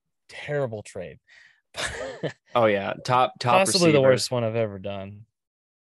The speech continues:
Speaker 2: Yeah, top receiver. That one really hurt you a whole lot 'cause then you also drafted Ja'Marr Chase, who I now have after our big trade,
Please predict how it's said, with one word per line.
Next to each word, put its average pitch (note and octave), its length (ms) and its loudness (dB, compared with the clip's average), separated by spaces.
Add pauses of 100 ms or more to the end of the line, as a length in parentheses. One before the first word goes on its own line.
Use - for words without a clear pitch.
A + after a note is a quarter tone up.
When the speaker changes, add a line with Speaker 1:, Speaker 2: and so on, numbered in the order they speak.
(380)
Speaker 2:
Yeah, G#2 240 2
top C#3+ 260 2
receiver. G#2+ 380 -2
That A#2 160 2
one A2 180 -4
really G#2+ 280 -4
hurt A2 260 -4
you F#2 100 -6
a F2+ 40 -8
whole G#2 280 -2
lot F#2+ 280 -4
'cause G#2 160 -14
then B2 180 -2
you A2 140 2
also - 300 0
drafted G#2 420 -6
Ja'Marr G2 300 -4
Chase, B2 420 0 (440)
who C3+ 300 2
I D3+ 240 2
now C#3+ 320 0
have A#2+ 600 -2
after G#2 340 -6
our C3+ 180 -2
big G2 320 -6
trade, G2 400 -8